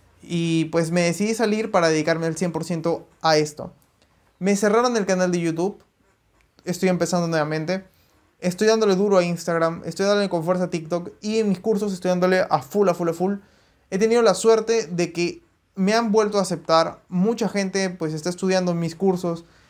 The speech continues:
está llevando mis cursos, me escriben cosas bonitas. Muchas personas también me dicen que les hackeé el WhatsApp, que les hackeé el Instagram, el Facebook, cosa que no hago. Pero,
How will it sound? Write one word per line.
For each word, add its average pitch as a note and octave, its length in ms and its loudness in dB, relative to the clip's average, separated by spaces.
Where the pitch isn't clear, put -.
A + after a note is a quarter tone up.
está E3+ 260 0
llevando F3 340 2
mis F3 160 0
cursos, F3 380 -4
me E3+ 100 -2
escriben F#3 340 -2
cosas F3 240 -2
bonitas. E3+ 520 0
Muchas C4 320 0
personas G3+ 320 0
también F3 260 -2
me E3+ 80 -2
dicen E3 240 -4
que D#3 80 -4
les D3+ 140 -2
hackeé E3+ 240 -4
el E3 60 0
WhatsApp, D#3+ 420 0
que E3+ 80 -6
les E3 140 -4
hackeé E3+ 300 0
el E3 100 0
Instagram, D#3+ 460 -2
el D3+ 100 -2
Facebook, D#3+ 480 -6
cosa F3 220 -2
que F3 80 0
no F3 100 4
hago. F#3+ 260 2
Pero, C4+ 340 4